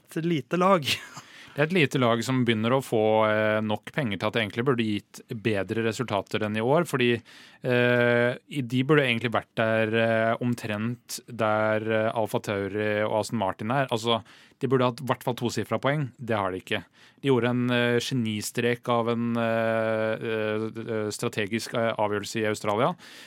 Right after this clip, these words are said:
Speaker 2: Eh, men, eh, jeg synes, eh, dette har, eh, ikke sett så bra ut, selv med pengene fra Dorilton Capital, eh, og Jost Capito. Altså, ingen av, ingen av delene har gitt foreløpig resultater.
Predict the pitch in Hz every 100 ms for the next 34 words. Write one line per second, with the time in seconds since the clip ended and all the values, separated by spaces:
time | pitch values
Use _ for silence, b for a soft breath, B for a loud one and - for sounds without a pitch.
0 | B B 123 127 135 131 131 131 127 127
1 | 127 135 139 - 135 - - - 139 131
2 | 127 127 127 - 117 110 117 127 127 127
3 | 139 139 131 139 151 - - 156 - 127
4 | - - 117 104 101 95 98 110 - -
5 | - - 110 107 107 110 107 113 110 95
6 | 101 - 101 101 110 117 - 117 123 -
7 | - 95 78 b b b - 107 107 104
8 | 104 107 110 - - 113 - 139 135 120
9 | 117 120 117 123 - 131 110 110 127 127
10 | 123 131 107 123 131 120 117 113 107 -
11 | - - - 139 107 90 107 110 - 110
12 | 107 95 -